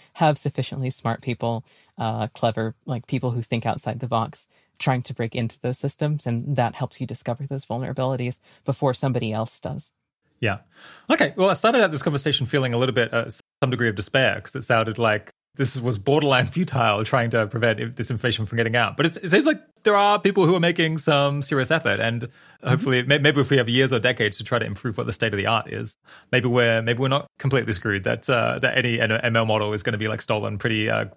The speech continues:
Speaker 2: pretty quick smart.
Speaker 1: Yeah, I think there's some pretty exciting progress. I think that right now, if we were to, you know, produce A G I in our kitchen, um, it would be stolen.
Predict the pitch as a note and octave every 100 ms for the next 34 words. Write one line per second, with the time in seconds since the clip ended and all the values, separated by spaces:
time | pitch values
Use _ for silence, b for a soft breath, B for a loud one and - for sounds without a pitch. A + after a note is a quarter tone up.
0 | - A#2 A2 A2+ - G#2+ - b b b
1 | b _ - B3+ C#4 G#3 C#4+ C#4+ C4+ A#3
2 | - G3+ F3+ D3+ - B2 C3 C#3+ C3+ B2+
3 | C3 C#3 - D#3 G#3 G#3+ F#3+ D#3 D3+ C3+
4 | C#3 C#3+ C#3+ D3 _ _ _ - G#3+ -
5 | _ E3+ E3+ D#3+ D3 D3+ - C3 B2+ C#3+
6 | - C3+ A2+ A#2 b b b - D3 C#3
7 | C#3 - C3 C3+ B2 A#2 B2 B2 A2+ -
8 | B2 - A#2 C3 - _ _ - B2+ A#2
9 | A2+ C#3 C#3+ A#2 A#2+ C3 B2+ A#2+ C3